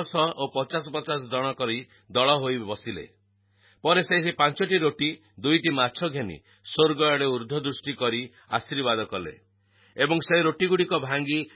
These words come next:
ଲୋକମାନଙ୍କୁ ପରିବେଷଣ କରିବା ନିମନ୍ତେ ଶିଷ୍ୟମାନଙ୍କୁ ଦେବାକୁ ଲାଗିଲେ। ପୁଣି ସେଇ ଦୁଇ ମାଛ ସେ ସମସ୍ତଙ୍କ ମଧ୍ୟରେ ଭାଗ କରିଦେଲେ।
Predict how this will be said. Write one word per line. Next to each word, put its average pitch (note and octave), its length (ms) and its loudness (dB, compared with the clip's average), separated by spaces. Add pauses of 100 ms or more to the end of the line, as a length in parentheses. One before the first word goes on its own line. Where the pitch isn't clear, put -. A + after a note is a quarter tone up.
ଲୋକମାନଙ୍କୁ D3+ 540 0
ପରିବେଷଣ D3 600 -2
କରିବା C#3 340 -2
ନିମନ୍ତେ C3+ 400 -4 (260)
ଶିଷ୍ୟମାନଙ୍କୁ D3 680 -2
ଦେବାକୁ A#2+ 340 0
ଲାଗିଲେ। F#2+ 400 -6 (600)
ପୁଣି D#3 140 -2
ସେଇ D#3 220 0
ଦୁଇ D#3+ 220 2
ମାଛ C#3+ 280 -2 (400)
ସେ - 120 -8
ସମସ୍ତଙ୍କ D#3 480 -2
ମଧ୍ୟରେ C3 440 -2 (240)
ଭାଗ A2+ 320 0
କରିଦେଲେ। G2+ 480 -4